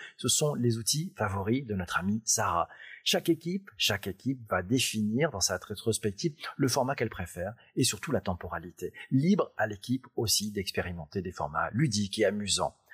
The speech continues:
Ce rituel, il s'applique très bien en agile, mais tu peux aussi le, en l'utiliser dans d'autres contextes. Tant qu'une équipe de plus de deux personnes existe, c'est important de pouvoir prendre du recul,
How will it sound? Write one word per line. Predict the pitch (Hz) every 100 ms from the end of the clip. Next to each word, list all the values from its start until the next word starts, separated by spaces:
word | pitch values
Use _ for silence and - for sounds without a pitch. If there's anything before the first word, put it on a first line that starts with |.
| - -
Ce | - 180
rituel, | 175 - - 78 - - _ _
il | 151
s'applique | 127 135 120 165 165
très | - 123
bien | 120 120
en | 110
agile, | 110 123 165
mais | 131
tu | 135
peux | 117 143 -
aussi | 175 170 - 240 -
le, | - 120 131 120 139
en |
l'utiliser | 151 139 185 165 135 123
dans | 123 135
d'autres | 135 143 143
contextes. | 139 139 - 104 - -
Tant | - 143
qu'une | 147 139
équipe | 139 127
de | 123
plus | 185
de | 151
deux | 160
personnes | - 123 - 123
existe, | 113 101 170 -
c'est |
important | 98 - - 143
de |
pouvoir | - 92 -
prendre | 82 95
du | 135
recul, | 120 - 98 127